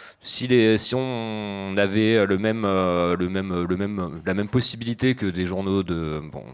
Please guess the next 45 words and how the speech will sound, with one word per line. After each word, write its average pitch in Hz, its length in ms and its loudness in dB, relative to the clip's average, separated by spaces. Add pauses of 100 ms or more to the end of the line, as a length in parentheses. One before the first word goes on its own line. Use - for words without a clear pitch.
(240)
oui, 76 140 -10
de 78 100 -10
merde, 76 280 -6
hein, 73 160 -12
comme, 69 200 -12
euh, 73 120 -8
comme 82 140 -10
Franc-Tireur, 92 520 -2
et 80 60 -2
cetera, 92 420 0 (640)
d'être 90 280 0
mis 95 120 -2
en 98 100 0
avant, 123 460 2 (260)
on 98 60 -8
pourrait, 101 420 2
on 87 140 0
pourrait 90 200 0
avoir 87 140 4
des 90 100 0
ventes 101 200 -2
beaucoup 90 180 -4
plus, 92 320 -2
euh, 85 200 2
élevées, 87 360 0
mais 98 140 0
là, 95 160 4
pour 90 200 -4
le 82 60 -2
moment, 92 300 -2
c'est - 140 -6
vrai 85 160 -2
que 82 100 -8
c'est 80 140 -10
difficile 98 420 -8
d'être 82 240 -4
vraiment 78 320 -4
mis 85 140 -8
en 85 80 -6
lumière, 85 480 -2
euh, - 20 -4
dans, 73 400 -8
dans 73 140 -8
les 73 80 -8
kiosques, - 400 -6